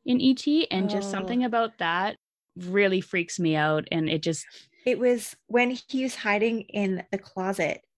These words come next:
Speaker 2: in
Speaker 1: Yep.
Speaker 2: the teddy bears.
Speaker 1: Yep.
Speaker 2: That's where I kept my toys and my teddy bears. And I
Speaker 1: Mm-hmm.
Speaker 2: watched as a kid, and I,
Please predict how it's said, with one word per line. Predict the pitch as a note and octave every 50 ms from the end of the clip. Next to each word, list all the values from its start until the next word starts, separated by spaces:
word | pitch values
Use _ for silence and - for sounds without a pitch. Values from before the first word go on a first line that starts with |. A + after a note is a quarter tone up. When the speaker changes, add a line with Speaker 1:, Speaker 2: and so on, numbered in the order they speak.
| _
Speaker 2:
in | - -
Speaker 1:
Yep. | G#3+ G3+
Speaker 2:
the | G3+
teddy | G3 - A3 E3+ F3+ G3
bears. | F#3+ A3+ B3+ C#4 D4+ E4 - - _
Speaker 1:
Yep. | - F#3 D3 - -
Speaker 2:
That's | - C4+ C4 - -
where | D#4+ D4+ D4+
I | D4
kept | D4 D4+ D4 D4 C#4+ D4
my | C4+ C4
toys | B3 B3 B3 B3 B3+ A#3 G3 - - -
and | G#3 G#3
my | G#3
teddy | G3+ G3 G#3+ G#3 A3
bears. | A3 G#3+ E3+ D#3 E3+ - - -
And | G3 G3+ F#3+ F#3+ F3+
I | - F3+ F#3+
Speaker 1:
Mm-hmm. | F#3 G3 F#3+
Speaker 2:
watched | F#3+ F#3+ - - -
as | G#3+ G3+
a | A#3
kid, | A3 - - B3 B3
and | A3 F#3 F#3
I, | F#3+ F#3+ F#3+ F#3